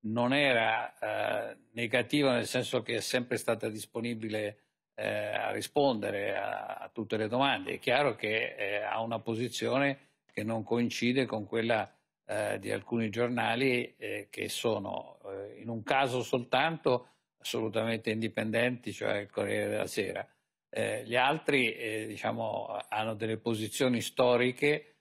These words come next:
eh, molto forti, eh, che, eh, anche con, eh, un cambio di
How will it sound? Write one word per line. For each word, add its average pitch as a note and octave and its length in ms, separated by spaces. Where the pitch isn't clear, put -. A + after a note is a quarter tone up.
eh, G#2 640
molto A#2+ 480
forti, A2 760
eh, A2+ 280
che, D#3 360
eh, B2 220
anche B2+ 480
con, A#2+ 340
eh, G#2+ 320
un G#2+ 220
cambio B2 480
di G#2 360